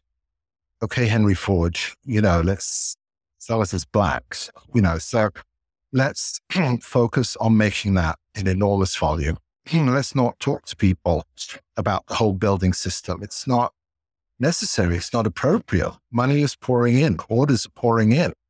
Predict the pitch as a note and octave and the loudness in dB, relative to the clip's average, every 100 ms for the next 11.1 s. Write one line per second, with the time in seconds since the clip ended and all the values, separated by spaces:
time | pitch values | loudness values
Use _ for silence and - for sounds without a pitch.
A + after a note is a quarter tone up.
0 | _ _ _ _ - C3+ D#3+ D3 B2+ A#2 | _ _ _ _ -2 0 2 2 2 0
1 | - - - A#2 G#2+ G2+ - G2+ G2 - | -8 -6 0 2 2 0 0 0 -2 -4
2 | - - _ _ _ _ _ _ _ G2+ | -6 -6 _ _ _ _ _ _ _ 0
3 | F2+ E2 G2+ F#2+ F#2 F#2 G2+ F2 - - | 0 0 0 0 2 0 0 -2 -4 0
4 | G2+ G2 F2+ - G#2 A2+ G#2+ G2+ G#2+ G2 | 2 2 -2 -12 -4 0 2 2 0 0
5 | F#2 - A2 G#2+ G#2 F#2+ D2 B1 - F#2+ | -2 -2 0 2 2 2 -2 -2 -6 -8
6 | - F#2+ - - F#2 G#2+ A2+ _ _ _ | -4 -6 -4 -2 0 0 -2 _ _ _
7 | _ _ _ _ - A#2+ B2+ - A2+ - | _ _ _ _ -6 -2 0 0 -4 0
8 | G#2+ F#2+ - G#2+ - C3 B2 B2+ - - | 2 2 0 -4 -2 -2 0 0 0 -2
9 | F#3+ - D3+ C3+ - A#2+ D3+ - C#3 A2 | -2 0 -2 -2 -4 -4 -6 -4 -4 -2
10 | A2+ G2 G2+ - F#2+ F2+ F#2 F2+ - A#2 | 0 0 -2 -6 -2 0 0 0 0 0
11 | F#2+ | -4